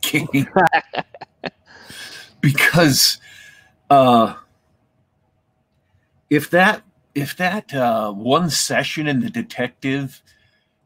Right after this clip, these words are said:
brain dance machine was any indication, it was just so damn cool. Having a real detective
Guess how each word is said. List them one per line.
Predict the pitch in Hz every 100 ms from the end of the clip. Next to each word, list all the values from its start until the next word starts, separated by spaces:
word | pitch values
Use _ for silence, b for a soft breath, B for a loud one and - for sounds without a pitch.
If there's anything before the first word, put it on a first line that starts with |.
| _
brain | - 131 135
dance | 123 131 139 139
machine | 127 120 - 135 139 151 143
was | 120 127 131
any | 135 139 135 120
indication, | 123 123 123 - 131 120 165 156 143 _ _ _ _ _ _ _ _ _ _ _ _ _ _ _ _ _ _
it | 214 214
was | 165 151 - _
just | 254 214 -
so | - 240 226
damn | 147 196 214 180 123
cool. | - 240 233 131 - _ _ _ _ _ _ _ _ _ _ _ B B B B B
Having | 196 202 185
a | 151
real | 131 113 165 202 220
detective | 180 143 - - 170 - 143 113 101 98 -